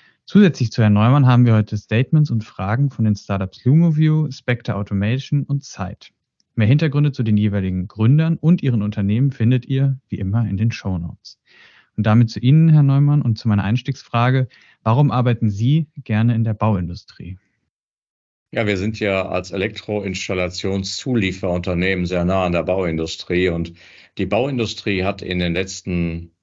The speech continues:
Speaker 2: wenn ich das mal beobachte, dreißig Jahren, äh, schon einen gewissen Innovationsschub in der Ausrüstung durchgemacht. Also die Home Automation ist reingekommen. Heute nennen wir das Smart Home, Building Automation in größeren Gebäuden. Ähm, und im Prinzip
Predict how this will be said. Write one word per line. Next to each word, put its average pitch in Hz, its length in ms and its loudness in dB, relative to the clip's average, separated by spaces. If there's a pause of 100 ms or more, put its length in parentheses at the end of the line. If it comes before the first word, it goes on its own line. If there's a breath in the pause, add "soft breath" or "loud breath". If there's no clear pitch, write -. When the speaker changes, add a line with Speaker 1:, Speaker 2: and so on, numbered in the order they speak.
Speaker 2:
wenn 82 140 -8
ich 82 120 -8
das 85 180 -10
mal 87 100 -4
beobachte, 87 640 -4
dreißig 85 440 -6
Jahren, 82 340 -2
äh, 82 340 -8 (140)
schon 110 320 -2
einen 92 240 -2
gewissen 98 420 -4
Innovationsschub 95 1000 -2
in 80 120 -4
der 82 140 0
Ausrüstung 101 680 -4 (480 loud breath)
durchgemacht. 101 840 -2
Also 87 360 -4
die 80 340 -2
Home 95 260 0
Automation 92 540 -4
ist 90 140 -10
reingekommen. 90 540 -4
Heute 87 220 -2
nennen 85 200 -4
wir 80 80 -4
das 85 160 -4
Smart 80 280 -6
Home, 87 340 -2 (300 loud breath)
Building 101 300 0
Automation 90 540 -4
in 85 40 -6
größeren 95 440 -4
Gebäuden. 90 600 -2 (340 loud breath)
Ähm, 87 420 -2
und 92 220 -8
im 92 100 -4
Prinzip 107 540 -8